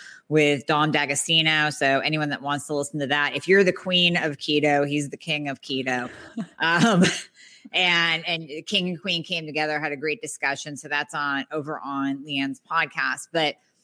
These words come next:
Speaker 1: you did, you asked him about exogenous ketones, ketone esters, ketone salts. Can you talk about, because not everybody's gonna jump over there. So can you talk here about what your take is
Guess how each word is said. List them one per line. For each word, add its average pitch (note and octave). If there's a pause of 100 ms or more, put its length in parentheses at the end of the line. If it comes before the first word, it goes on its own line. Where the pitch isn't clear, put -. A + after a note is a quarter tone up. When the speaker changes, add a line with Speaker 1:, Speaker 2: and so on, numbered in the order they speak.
(140)
Speaker 1:
you G3
did, A3
you G3
asked F#3
him G#3
about D3 (180)
exogenous F#3+
ketones, C3+
ketone D3
esters, F3
ketone C3+
salts. E3 (320)
Can F#3+
you A#3
talk F3+
about, D3
because D#3
not E3+
everybody's D3+
gonna D#3+
jump D3
over F3
there. C#3
So D#3+
can E3
you F#3
talk F3+
here E3
about D3+
what E3
your E3 (400)
take G3+
is E3+